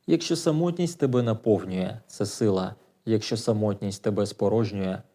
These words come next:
це небезпека. Ознаки, що межа перейдена. Ти більше не відчуваєш спокою наодинці,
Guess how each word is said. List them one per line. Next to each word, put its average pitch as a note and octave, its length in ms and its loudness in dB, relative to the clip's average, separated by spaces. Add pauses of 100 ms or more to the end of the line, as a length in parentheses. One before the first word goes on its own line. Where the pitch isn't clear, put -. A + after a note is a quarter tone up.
(160)
це A#2 260 0
небезпека. G2+ 800 -2 (640)
Ознаки, A2 600 0 (140)
що - 280 -2
межа A2 360 0
перейдена. G2+ 720 -2 (320)
Ти G3 120 -2
більше E3 320 0
не C3 140 0
відчуваєш A#2 640 0
спокою C3+ 460 0
наодинці, G2+ 760 -2